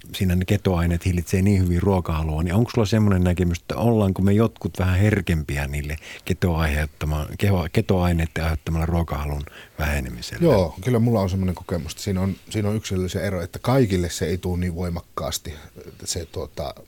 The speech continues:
Speaker 2: ö, se tila, että ei ole nälkä.
Speaker 1: Hmm.
Speaker 2: Mutta joillekin se tulee ja sit se, sen takia niille just se diettaaminen ke-, tällä ketoruokavaliolla on parempi, koska se ei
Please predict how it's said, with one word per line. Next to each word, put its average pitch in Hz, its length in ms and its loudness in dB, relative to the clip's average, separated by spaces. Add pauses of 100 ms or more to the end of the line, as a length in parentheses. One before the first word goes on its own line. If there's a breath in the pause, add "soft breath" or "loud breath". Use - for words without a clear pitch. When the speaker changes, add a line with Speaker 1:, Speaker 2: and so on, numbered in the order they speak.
(640)
Speaker 2:
ö, 92 180 -8
se 95 120 -4
tila, 92 300 0
että - 160 -8
ei 92 120 -2
ole 90 120 0
nälkä. 87 440 -2 (140)
Speaker 1:
Hmm. 107 220 4
Speaker 2:
Mutta 101 260 -4
joillekin 107 460 2
se 117 60 0
tulee 110 360 0
ja 90 80 -2
sit 104 140 -8 (120)
se, 104 180 -6 (280 loud breath)
sen 113 180 0
takia 98 260 2
niille 98 240 4
just 95 180 -2
se - 120 -4
diettaaminen 82 720 -2
ke-, - 200 -6 (280 loud breath)
tällä 85 220 -4 (160)
ketoruokavaliolla 87 920 -4
on 92 180 -4
parempi, 82 420 -4
koska - 300 -12
se 95 140 -6
ei 87 200 -8